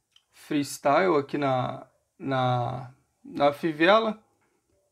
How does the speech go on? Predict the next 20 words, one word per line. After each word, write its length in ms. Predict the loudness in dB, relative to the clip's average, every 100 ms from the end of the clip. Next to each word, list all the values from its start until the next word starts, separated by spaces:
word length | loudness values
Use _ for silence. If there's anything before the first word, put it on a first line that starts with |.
| _ _ -8
Como 240 | -2 -2
eu 20 |
sempre 340 | -2 -4 -4 -6
falo 520 | 2 6 8 6 0
nos 120 | -2
meus 220 | -4 -6
vídeos, 320 | -6 -8 -6
eu 140 | -4 -2
gosto 340 | -2 -4 -6
muito 340 | -4 -2 -4 -6
de 120 | -8
fivela 440 | -8 -2 2 4
em 140 | 4 2
aço. 500 | 2 0 -8 -16 -20 _ _ _ _ _ _ _ _ _ _ _ _ _ _ _ _ _ _ _ _ _ _ _
A 120 | -2 4
outra 360 | 4 4 2
é 20 |
exatamente 600 | 0 0 -2 -2 -4 -4 -2
a 60 |
mesma. 580 | 2 2 2 0 -6 -8